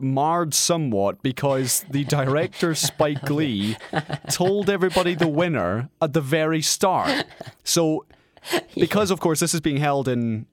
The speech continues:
Speaker 1: in France, there was a slight translation issue. So the French host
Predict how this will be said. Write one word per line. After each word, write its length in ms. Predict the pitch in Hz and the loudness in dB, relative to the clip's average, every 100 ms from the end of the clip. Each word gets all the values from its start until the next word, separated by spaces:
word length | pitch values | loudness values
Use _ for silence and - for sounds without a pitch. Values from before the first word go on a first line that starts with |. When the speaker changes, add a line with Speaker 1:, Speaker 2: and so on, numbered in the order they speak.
| _ 127 | _ -4
Speaker 1:
in 160 | 117 | -4
France, 720 | - 160 101 107 123 - - - - - - - | 0 0 2 0 0 -2 -4 -10 -20 -20 -20 -2
there 140 | 139 147 | 0 2
was 140 | 147 | 2
a 80 | 147 | 0
slight 460 | - - 180 196 | 0 2 0 0
translation 880 | - 196 170 160 143 139 151 - 135 | -2 0 2 2 0 0 2 2 0
issue. 420 | - 135 - 117 | 0 0 0 0
So 160 | 95 139 | 0 0
the 100 | 127 | -2
French 420 | - 170 185 170 | 0 -2 0 -2
host 360 | - 156 143 | 0 -2 -2